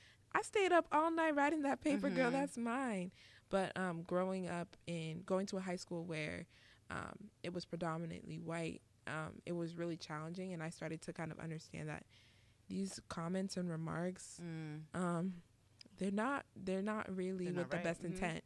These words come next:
Speaker 2: Yeah.
Speaker 1: Um, even with how kindly they may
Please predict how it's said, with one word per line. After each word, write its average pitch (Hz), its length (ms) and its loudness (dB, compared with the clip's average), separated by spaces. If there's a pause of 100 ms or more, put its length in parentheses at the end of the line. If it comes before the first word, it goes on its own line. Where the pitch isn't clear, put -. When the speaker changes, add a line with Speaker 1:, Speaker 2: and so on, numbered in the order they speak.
(120)
Speaker 2:
Yeah. 139 240 -8 (200)
Speaker 1:
Um, 160 160 -2
even 190 320 -2
with 185 140 0
how 180 180 -2
kindly 165 480 -4
they 160 160 -4
may 165 460 -6